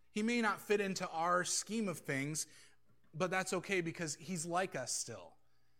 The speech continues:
In accepting his work on the Sabbath, they're not just accepting that he's different, they're accepting that he's God. Do you understand that? <laughs> They're, they would be saying, "All right, if it's okay to work on the Sabbath, who is allowed to work on the Sabbath?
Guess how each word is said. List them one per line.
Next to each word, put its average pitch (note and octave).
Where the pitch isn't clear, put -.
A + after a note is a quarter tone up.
In A3+
accepting G#3+
his F3
work F#3
on F3
the D#3
Sabbath, F#3+
they're F3+
not A3+
just F3
accepting E3
that C3+
he's B2
different, B2+
they're F#3+
accepting D#3
that B2+
he's A2
God. G#2+
Do B2
you -
understand C3+
that? E3
<laughs> -
They're, F#3
they G3
would A3
be F3
saying, E3
"All D#3+
right, C3
if B2+
it's C#3+
okay F#3+
to F3+
work E3+
on D3+
the B2+
Sabbath, D3+
who A3
is E3
allowed D#3
to D3
work D#3
on C#3+
the B2
Sabbath? C#3+